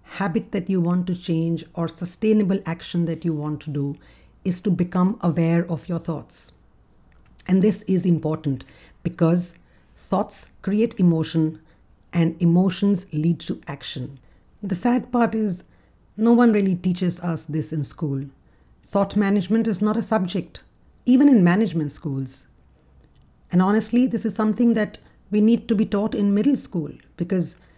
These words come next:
if we learn to modulate our thoughts at that stage, we don't have to unlearn so many unhelpful thoughts that we accrue and collect. Feelings are important.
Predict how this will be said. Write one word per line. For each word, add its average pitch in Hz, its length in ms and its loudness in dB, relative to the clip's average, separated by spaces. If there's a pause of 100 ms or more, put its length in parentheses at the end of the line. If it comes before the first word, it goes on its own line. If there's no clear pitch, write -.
(160)
if - 140 -8
we 208 140 4
learn 240 280 4
to 233 80 4
modulate 185 600 4
our 156 100 -2
thoughts 160 380 -4
at 151 140 -4
that 165 180 -4
stage, 214 500 -2 (560)
we 190 100 0
don't 226 220 4
have 190 240 0
to - 160 -2
unlearn 175 760 6
so 208 300 0
many 180 300 6
unhelpful 160 600 -2
thoughts 139 400 -6
that - 260 -8
we 147 240 -2 (400)
accrue 170 380 4
and 147 200 -2
collect. 160 480 0 (1700)
Feelings 254 480 6
are 185 280 0
important. 151 680 -4